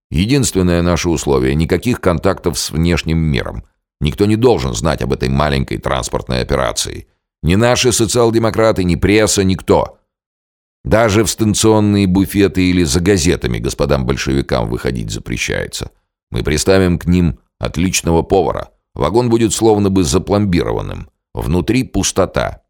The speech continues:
невидимки». Начальник снова засмеялся. Идея невидимого вагона его веселила. «План хороший, экселленс, но зачем понадобился я, если, конечно, вы не собираетесь меня использовать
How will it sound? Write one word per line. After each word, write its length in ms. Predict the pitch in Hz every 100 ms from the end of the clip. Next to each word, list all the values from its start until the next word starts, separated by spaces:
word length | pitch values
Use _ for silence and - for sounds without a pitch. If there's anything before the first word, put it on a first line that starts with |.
| -
невидимки». 680 | 71 107 101 67 50 - - _ _ _ _
Начальник 500 | - 73 - 110 98
снова 300 | - 85 78
засмеялся. 800 | 73 71 - 71 52 50 - - - -
Идея 500 | 76 71 104 110 82
невидимого 840 | 71 78 76 92 78 65 55 55
вагона 560 | 55 62 60 73 90 80
его 320 | 55 55 69
веселила. 640 | 71 69 - 65 50 50 - _ _ _ _ _ -
«План 220 | 73 76
хороший, 420 | 82 95 101 -
экселленс, 480 | - 60 50 50 - -
но 140 | 69
зачем 320 | 65 73 90 76
понадобился 600 | 69 69 69 73 71 95
я, 160 | 98
если, 300 | 67 52 -
конечно, 380 | - 60 58 53
вы 80 | 57
не 100 | 55
собираетесь 560 | 62 64 65 57 50
меня 200 | 57 55
использовать 540 | 53 - 78 67 78